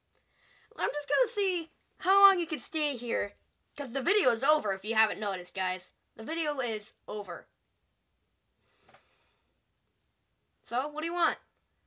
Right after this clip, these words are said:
You, you just gonna stay, stay, stay here? You guys here?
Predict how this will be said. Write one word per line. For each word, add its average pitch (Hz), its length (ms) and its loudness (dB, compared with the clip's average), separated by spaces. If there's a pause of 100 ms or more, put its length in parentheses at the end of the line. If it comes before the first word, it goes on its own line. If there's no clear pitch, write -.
(720)
You, 247 180 -12
you 247 200 -6
just 262 200 -8
gonna 277 160 0
stay, 285 220 -4 (160)
stay, 294 400 -6
stay 294 320 -6
here? 311 320 -4 (1600)
You 233 160 -10
guys 247 340 -2
here? 269 320 -8